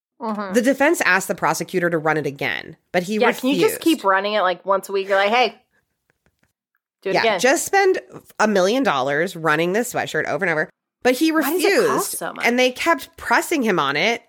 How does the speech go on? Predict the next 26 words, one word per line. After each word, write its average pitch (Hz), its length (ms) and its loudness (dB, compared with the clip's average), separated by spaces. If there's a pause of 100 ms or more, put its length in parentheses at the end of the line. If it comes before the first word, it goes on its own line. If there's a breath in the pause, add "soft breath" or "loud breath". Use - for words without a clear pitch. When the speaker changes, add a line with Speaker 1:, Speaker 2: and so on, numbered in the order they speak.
Speaker 2:
until, 233 440 2
and 226 180 0
he 247 240 -4 (200)
kept - 280 -2
refusing 240 680 0
to 208 160 -4
run 190 280 2
this 220 140 -2
D 202 180 -4
N 202 80 0
A 240 220 0
until 262 260 0
a 254 60 2
court 294 340 -2
order 226 340 2
demanded 190 880 0
he 202 320 -8
run 208 280 0
it. 135 240 -4 (1040)
And 302 240 4
this 466 280 0
time, 180 560 -4 (460)
they 294 160 -2
get 302 140 -2
a 302 60 -2
match. - 680 -8